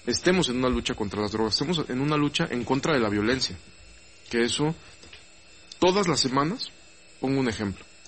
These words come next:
De abril a la fecha llevamos más de ciento noventa cateos con la Fiscalía General de Justicia,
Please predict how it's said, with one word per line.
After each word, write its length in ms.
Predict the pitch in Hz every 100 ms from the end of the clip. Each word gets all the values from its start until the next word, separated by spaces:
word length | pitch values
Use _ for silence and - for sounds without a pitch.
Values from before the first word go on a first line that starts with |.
| - -
De 160 | 120 127
abril 280 | 127 143 151
a 40 | 131
la 80 |
fecha 320 | 107 135 - 151
llevamos 400 | 120 120 127 120
más 180 | 127
de 80 | 123
ciento 340 | 117 135 131 127
noventa 380 | 110 117 117
cateos 460 | - 101 117 151 -
con 160 | - 107
la 80 |
Fiscalía 340 | 104 98 110 113
General 300 | 120 117 117
de 60 | 113
Justicia, 460 | 107 - 123 156